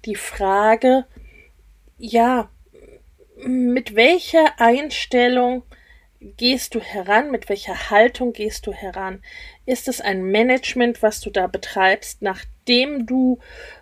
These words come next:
äh, wirklich aussortiert hast, nachdem du Entscheidungen getroffen hast, oder arbeitest du dich an dem berühmten Hut ab, unter dem du alles zu bringen versuchst?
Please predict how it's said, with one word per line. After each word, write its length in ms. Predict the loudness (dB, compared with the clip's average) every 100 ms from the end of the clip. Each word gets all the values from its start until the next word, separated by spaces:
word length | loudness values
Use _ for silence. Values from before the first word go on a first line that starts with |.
| -2
äh, 300 | 4 4 4
wirklich 460 | 0 0 -4 0
aussortiert 840 | 4 6 4 2 -2 -2 -4 -4 -6
hast, 180 | -8
nachdem 440 | -10 -8 -6 -6 -4
du 60 |
Entscheidungen 920 | -4 -4 -4 -2 2 2 2 0 -4 -6
getroffen 560 | -8 -4 -4 -4 -6
hast, 320 | -4 -6 -8 -20 -18 -18 -14 -4
oder 500 | 0 6 6 6 4 _ _
arbeitest 680 | 2 4 6 4 2 -8 -12
du 80 | -8
dich 220 | -8 -4
an 120 | -4
dem 180 | -4 -4
berühmten 480 | -2 -2 -2 -4 -4
Hut 380 | 2 4 2 0
ab, 260 | -10 -10 -10
unter 300 | -8 -6 -6
dem 280 | -4 -8 -6
du 120 | -4
alles 360 | -4 -4 -8
zu 160 | -6 -6
bringen 300 | -2 -4 -6
versuchst? 680 | -10 -12 -12 -14 -14 -16 -18